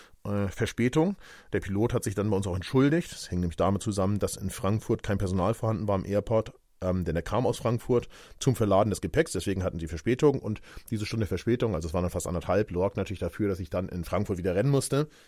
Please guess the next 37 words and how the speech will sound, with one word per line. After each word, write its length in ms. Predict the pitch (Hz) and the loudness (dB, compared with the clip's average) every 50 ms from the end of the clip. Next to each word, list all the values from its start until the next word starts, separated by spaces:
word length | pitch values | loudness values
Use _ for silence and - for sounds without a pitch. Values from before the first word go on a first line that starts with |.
| _ - | _ -12
Ihr 100 | - 98 | -10 -4
wisst 180 | 85 113 110 - | -4 -2 0 0
es, 120 | 131 98 | 0 0
ich 200 | 87 87 - - | -2 -6 -6 -2
hasse 220 | - 110 - - - | 0 2 4 4 4
es, 240 | - 127 135 - - | 6 4 2 2 0
auf 160 | - 113 - | -4 -4 0
Flughäfen 400 | - 139 120 127 131 120 - 120 | 0 0 2 4 2 2 2 0
zu 120 | 107 110 | 0 2
rennen, 280 | 101 107 113 135 143 127 | 4 4 4 4 2 0
also 160 | 92 95 90 | 0 -2 -2
besonders 300 | 87 90 101 104 104 - | 0 2 2 2 2 0
die, 80 | - 101 | -2 -2
die 80 | 101 | 0
mir 120 | 101 101 92 | 2 2 2
bei 100 | 92 90 | 2 2
Instagram 340 | 117 123 - 107 107 101 | 0 0 0 0 -2 0
folgen, 300 | - - 98 98 98 92 - - - - - - - - | 2 2 2 2 2 0 -6 -10 -18 -20 -20 -10 -2 0
ist 140 | 131 123 | 2 4
egal, 420 | 131 110 95 98 101 110 117 113 - - | 4 4 4 2 2 2 2 0 -2 -8
ich 120 | - - | -14 -6
bin 120 | - 104 104 | -4 -2 -2
dann 80 | 98 | -2
halt 100 | 101 95 | -2 -2
gelaufen 580 | - 98 90 90 92 98 87 - - 101 98 92 | -2 -2 0 2 2 0 0 -4 -6 -8 -8 -8
und, 380 | - - 87 90 90 85 - - - | -10 -8 -8 -6 -6 -8 -10 -10 -10
ähm, 320 | 87 85 85 87 87 85 - - - - - - - | -6 -4 -4 -4 -4 -4 -8 -14 -20 -20 -18 -8 -4
hab 160 | - - - | -4 -4 -2
den 180 | 113 104 98 | 0 -2 0
Anschlussflug 540 | - 101 107 - - 104 - - 113 107 - | 0 -2 -4 -2 -4 -6 -4 -2 -4 -2 -2
nach 160 | 110 110 - | -2 -4 -2
Hamburg 180 | 110 107 110 95 | -2 -2 -2 -2
auch 100 | 95 98 | -2 -4
noch 100 | 92 - | -4 -2
gerade 200 | - 95 92 92 | -2 -2 -2 0
so 100 | 87 90 | -2 -4
bekommen 460 | 82 82 - - 110 113 127 127 110 | -6 -6 0 2 2 2 2 0 -4